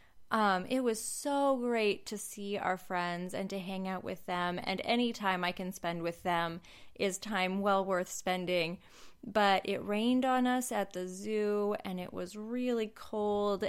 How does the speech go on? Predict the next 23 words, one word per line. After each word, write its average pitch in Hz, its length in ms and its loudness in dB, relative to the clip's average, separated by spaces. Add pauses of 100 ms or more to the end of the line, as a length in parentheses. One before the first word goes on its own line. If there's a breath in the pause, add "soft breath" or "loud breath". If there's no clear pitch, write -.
at 185 280 0
the 190 100 -4
Twins 208 400 -2
baseball 180 560 2
game 190 340 -2
that 185 160 -2
we 190 160 -2
went 190 360 0
to, 202 500 4 (600 loud breath)
and 185 680 2 (140)
we 196 160 -2
didn't 262 340 4
sleep 208 640 -4
well, 214 500 4
so 202 200 -4
by 196 160 2
the 196 80 0
time 202 320 0
we 202 100 0
came 208 300 -4
home, 175 260 0
I 170 160 0
was 175 340 -2